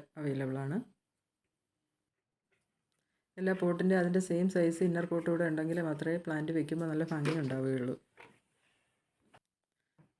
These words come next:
അതുപോലെ തന്നെ ഇത് എട്ടര ഇഞ്ച്, ആ, സൈസ് പോട്ടും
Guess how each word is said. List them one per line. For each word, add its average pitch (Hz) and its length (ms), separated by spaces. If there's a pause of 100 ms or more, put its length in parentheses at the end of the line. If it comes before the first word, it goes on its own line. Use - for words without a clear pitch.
(100)
അതുപോലെ 180 280
തന്നെ 190 260
ഇത് 208 180 (280)
എട്ടര 196 280
ഇഞ്ച്, 196 280 (180)
ആ, 175 100 (420)
സൈസ് 170 340
പോട്ടും 165 380